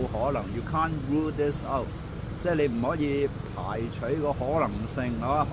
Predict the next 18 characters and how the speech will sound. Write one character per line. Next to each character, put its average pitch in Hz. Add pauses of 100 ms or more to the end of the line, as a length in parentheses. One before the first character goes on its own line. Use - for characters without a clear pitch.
(160)
因 180
為 165
嗰 139
個 147
港 117
女， 135
你 127
知 151
啦， 151
啲 147
港 117
女， 131 (140)
they 120
are 107 (140)
famous，they -
are 123 (160)
famously 180
observant。 127